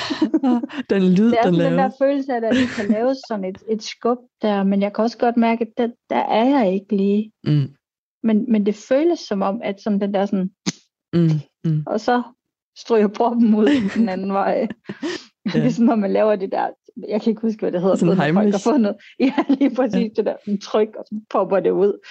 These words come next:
Speaker 1: Ja,
Speaker 2: Det er
Speaker 1: ja.
Speaker 2: bare, det her, det er bare, øh,
Speaker 1: Ja.
Speaker 2: den, den anden led. <laughs>
Speaker 1: Hvordan, øhm, hvordan reagerer halsen og proppen, når de ser det her som den her samtale, vi har nu? Hvad lægger du mærke til?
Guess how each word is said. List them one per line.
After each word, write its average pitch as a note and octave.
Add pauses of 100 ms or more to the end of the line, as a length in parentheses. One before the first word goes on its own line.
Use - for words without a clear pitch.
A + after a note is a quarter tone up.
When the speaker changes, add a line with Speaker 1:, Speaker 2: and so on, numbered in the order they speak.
(120)
Speaker 1:
Ja, F3
Speaker 2:
Det F3+
er F3
Speaker 1:
ja. -
Speaker 2:
bare, F3+ (420)
det G#3+
her, G3+
det G3
er G#3+
bare, F3+
øh, G#3 (380)
Speaker 1:
Ja. D#3+ (100)
Speaker 2:
den, F#3+ (100)
den F#3+
anden F3
led. F3 (1040)
<laughs> -
Speaker 1:
Hvordan, F#3+
øhm, D3 (420)
hvordan E3
reagerer E3+
halsen E3
og C#3+
proppen, F#3 (180)
når E3+
de D3
ser E3
det E3+
her F3+
som C#3+ (120)
den D3
her D#3+
samtale, E3
vi E3
har E3+
nu? E3+ (500)
Hvad F#3+
lægger F#3+
du D#3
mærke C#3
til? F#3